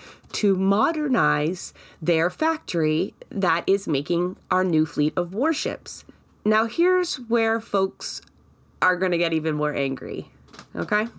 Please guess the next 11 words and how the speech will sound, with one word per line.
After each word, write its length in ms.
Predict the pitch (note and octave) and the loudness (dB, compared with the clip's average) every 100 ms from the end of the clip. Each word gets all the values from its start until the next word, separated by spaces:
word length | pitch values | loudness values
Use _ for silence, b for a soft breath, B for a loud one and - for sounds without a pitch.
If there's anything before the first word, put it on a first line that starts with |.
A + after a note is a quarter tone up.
| - - - _ _ _ _ - - - B B B B B | -20 -20 -20 _ _ _ _ -20 -20 -20 B B B B B
Where 600 | F3 F#3 B3 C#4+ D#4 D#4 - _ G#3 - | -2 2 4 4 2 0 -4 _ -14 -2
this 220 | A3 A3 | 0 2
money 400 | A3 G3+ G3 F3 | 2 4 2 2
is 180 | F3+ E3 | 0 0
going 580 | F#3+ F#3 E3 C#3+ D3 D3+ | 2 2 2 0 -2 0
is 200 | F3 E3+ | 0 0
specifically 1040 | - - G3 - C4+ C4+ C4+ A3+ G#3 G3 | -4 -4 -2 0 -2 -2 0 2 2 2
into 220 | G3 F#3+ | 0 -2
the 140 | F3 F#3 | -4 -4
facilities 1000 | - F3 G3+ F#3+ F3 D#3+ D3 D3+ - - | -2 -2 2 2 2 2 0 -2 -6 -8
that 460 | - E3+ E3+ E3 D#3+ | -6 0 2 0 -2